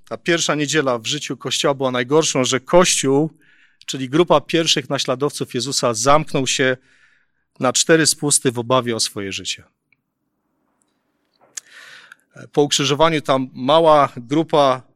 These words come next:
wystraszonych uczniów odcięła się od świata, nie mając ża-, żadnego pojęcia, co będzie dalej. Odgrodzili się, zabarykadowali, odcięli od ludzi,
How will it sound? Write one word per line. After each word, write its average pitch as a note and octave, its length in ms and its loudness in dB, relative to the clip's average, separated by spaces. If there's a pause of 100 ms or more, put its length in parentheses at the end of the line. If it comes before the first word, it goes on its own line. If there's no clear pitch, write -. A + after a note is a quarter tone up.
(100)
wystraszonych C#3+ 840 -4
uczniów C3+ 520 -6 (720)
odcięła D#3 480 2
się - 160 -2
od B2 120 -6
świata, D#3+ 400 2
nie C#3 100 -2
mając C#3+ 460 2
ża-, C3+ 220 -2 (320)
żadnego C3 380 -2
pojęcia, C3+ 320 -4
co - 120 -6
będzie A#2 260 -4
dalej. G2+ 480 -10 (960)
Odgrodzili C#3+ 540 0
się, D3 280 2 (1080)
zabarykadowali, C#3+ 1120 2 (1300)
odcięli D3 400 0
od C3+ 120 0
ludzi, B2 440 -2